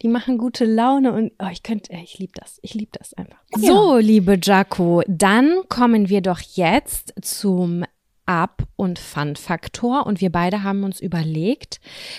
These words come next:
Speaker 1: dass wir auch so einen kleinen Jahresabfuck- und Jahres-Fun-Faktor ergänzen wollen.
Speaker 2: Ja, wir haben irgendwie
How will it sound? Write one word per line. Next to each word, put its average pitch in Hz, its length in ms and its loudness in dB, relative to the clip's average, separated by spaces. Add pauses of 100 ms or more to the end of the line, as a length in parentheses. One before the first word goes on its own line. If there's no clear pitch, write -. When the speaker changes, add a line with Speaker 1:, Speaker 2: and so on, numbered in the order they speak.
(100)
Speaker 1:
dass 214 260 -4
wir 240 160 4
auch 214 180 0
so - 140 -6
einen 208 100 -2
kleinen 208 260 -2
Jahresabfuck- 196 1200 -2
und 202 180 -4
Jahres-Fun-Faktor 190 1160 -2 (360)
ergänzen 170 720 -2
wollen. 151 420 -4 (160)
Speaker 2:
Ja, 269 300 0
wir 254 120 0
haben 277 140 -6
irgendwie 302 460 -4